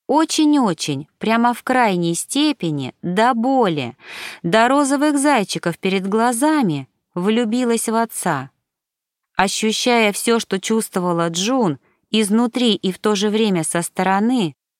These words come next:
я думала, что любовь ее к верховному предводителю какая-то слишком уж истовая и надрывная — словно заранее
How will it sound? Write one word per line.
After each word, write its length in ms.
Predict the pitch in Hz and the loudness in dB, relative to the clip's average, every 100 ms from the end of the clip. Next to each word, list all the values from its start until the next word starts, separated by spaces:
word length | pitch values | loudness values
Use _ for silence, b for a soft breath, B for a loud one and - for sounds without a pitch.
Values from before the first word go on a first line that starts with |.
| _ _ 208 | _ _ 0
я 240 | 214 233 | 2 4
думала, 460 | 214 285 233 175 175 | 4 4 4 2 -2
что 200 | - 226 | 0 0
любовь 460 | 240 220 254 233 | 2 2 0 0
ее 240 | 202 208 208 | 0 2 0
к 100 | 214 | 0
верховному 640 | 226 254 240 196 175 175 | 0 2 2 4 2 0
предводителю 920 | 202 190 208 214 269 269 185 151 135 | -2 0 0 2 0 0 -2 -4 -6
какая-то 520 | - 233 277 269 262 254 | -4 -2 0 0 0 -4
слишком 500 | 254 269 - 262 262 | 0 -2 0 0 2
уж 180 | 254 - | 0 -4
истовая 720 | 277 269 214 - 170 160 143 - | 0 2 2 -2 -4 -2 -2 -2
и 120 | 220 | 0
надрывная — 920 | 240 254 220 277 269 214 175 147 131 - _ _ _ _ | 2 2 2 2 2 2 0 -4 -8 -14 _ _ _ _
словно 460 | - 214 214 202 208 | -2 0 2 2 2
заранее 680 | 196 214 214 202 175 160 | 2 2 2 2 2 0